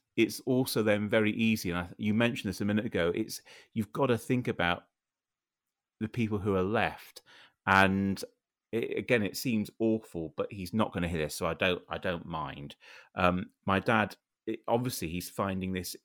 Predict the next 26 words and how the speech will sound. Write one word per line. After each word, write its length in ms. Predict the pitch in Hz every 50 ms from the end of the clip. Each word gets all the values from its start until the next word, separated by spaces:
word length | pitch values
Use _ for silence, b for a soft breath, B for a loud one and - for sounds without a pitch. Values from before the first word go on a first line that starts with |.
| _
extraordinarily 760 | - - - - - - - 107 98 92 101 107 107 104 98 87
difficult, 560 | 73 139 123 - 107 - - - 80 76 87 -
and 100 | 92 95
I 60 | 92
think 400 | - - - 135 117 110 - - - B B B B B B
the 80 | -
day 260 | 90 - 123 117 101 92
itself 560 | - - - - 123 101 82 76 76 - -
is 160 | - 113 98 -
gonna 200 | - 107 101 98
be 380 | 90 101 95 95 95 98 - - _ _ _ _ _ _ - 90 -
very 300 | - 113 110 110 104 101
difficult 440 | - - 87 - - - 92 90 -
for 320 | - - 104 95 92 90 82
him. 300 | 85 78 76 80 82 - _ B B B B B B
So 440 | B - - 120 110 110 110 113 - -
we 300 | 110 104 110 123 120 113
have 280 | 98 - 117 104 -
decided 420 | - 104 - - 113 107 101 98 - -
to 60 | -
go 260 | - 107 98 95 92
for 480 | - - - 107 98 98 98 98 92 - b b b b b b _ _ -
a 280 | 101 101 101 95 98 - _ _ _ _ -
very 340 | 98 - 113 110 107 98 98
short, 720 | 92 - - - - 120 107 95 87 - - - - - - _ _ _ _ _ _ _
dignified 720 | - 113 - 104 90 90 - - 98 90 90 87 87 -